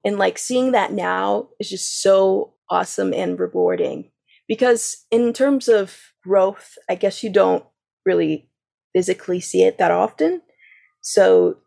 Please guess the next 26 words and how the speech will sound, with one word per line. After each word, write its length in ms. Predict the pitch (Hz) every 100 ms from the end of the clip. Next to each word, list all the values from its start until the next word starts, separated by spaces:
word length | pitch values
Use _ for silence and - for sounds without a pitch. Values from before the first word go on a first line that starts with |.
| _
seeing 420 | - - 233 240 233
it, 300 | 226 196 - -
looking 340 | 196 196 185
back 300 | 175 180 -
in 100 | 185
terms 300 | 185 185 -
of 180 | 170 175 -
even 220 | 220 185
school 360 | - - 175 180
assignments 800 | - 185 175 180 175 180 - -
or 540 | 180 - - - -
just 300 | - 175 -
writing 460 | - 180 190 185 185
or 80 | 180
little 240 | 170 202
notes 420 | 214 202 165 - -
that 120 | 185
I 100 | 180
left 240 | 208 190 -
myself, 840 | 196 180 - 196 196 - - - _
that's 380 | 190 196 - -
been 220 | - 214
awesome, 460 | - 196 208 - 233
'cause 300 | - 202 -
it 140 | 196
looks, 420 | 196 233 - -